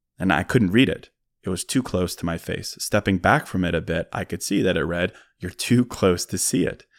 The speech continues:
And he was right. I was too close to the problems in a situation to have been able to see it, where in retrospect, it was so obvious." Oh, what a great story, right? Love Reddit for that kind of stuff. It's amazing.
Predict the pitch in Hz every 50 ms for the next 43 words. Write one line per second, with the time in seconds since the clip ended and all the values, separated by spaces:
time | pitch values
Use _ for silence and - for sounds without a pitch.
0 | _ _ _ _ _ _ - 101 113 131 139 117 113 170 214 226 - 92 98 95
1 | - - - - 160 156 - - - 117 113 107 - - 98 92 87 - - -
2 | 101 104 101 107 101 98 98 - 85 87 85 85 - 90 82 - 90 90 98 107
3 | 107 - - 101 98 98 95 - - - - - _ _ - 92 92 87 92 104
4 | 110 117 113 107 98 101 95 - 104 - - - 90 87 87 85 82 - - -
5 | _ _ - 85 87 82 80 80 80 90 92 92 - - 87 - - - 90 87
6 | 82 - - _ - - _ _ - - 76 80 87 90 - - - 85 82 78
7 | 78 78 - - - _ _ _ _ 101 104 104 92 87 85 80 87 - - -
8 | - - _ _ - - - - - _ _ _ _ _ _ _ _ _ _ -
9 | 104 107 85 - - - - 113 123 113 120 104 101 - - - 110 123 120 90
10 | 80 90 - - 87 92 117 - - - - 95 98 98 92 95 92 90 78 -
11 | - - 82 85 80 82 - 85 82 85 - - - 76 - - - 107 - 110
12 | 104 113 147 175 120 80 - - -